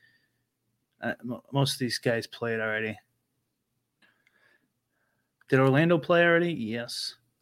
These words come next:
I don't got anything in these late games. Looks like we have to bet the Bulls plus seven.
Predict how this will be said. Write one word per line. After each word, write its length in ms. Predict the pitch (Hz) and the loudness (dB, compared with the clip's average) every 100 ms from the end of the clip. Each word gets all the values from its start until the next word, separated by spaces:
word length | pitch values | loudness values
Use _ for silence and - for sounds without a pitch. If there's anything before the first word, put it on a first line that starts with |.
| - | 0
I 60 | 139 | 2
don't 120 | 143 | 6
got 100 | 143 | 4
anything 200 | 127 120 | 4 2
in 60 | |
these 140 | 113 107 | -2 -4
late 180 | 107 98 | -6 -6
games. 300 | 98 101 - _ - - - _ _ _ - | -12 -14 -18 _ -4 -4 -6 _ _ _ -2
Looks 160 | 151 | 6
like 140 | 175 151 | 8 10
we 80 | 156 | 8
have 100 | 143 | 6
to 80 | |
bet 180 | 135 131 | 6 4
the 60 | 113 | 2
Bulls 260 | 113 110 | -2 -2
plus 260 | - 107 - | -2 -6 -6
seven. 280 | 104 101 | -6 -8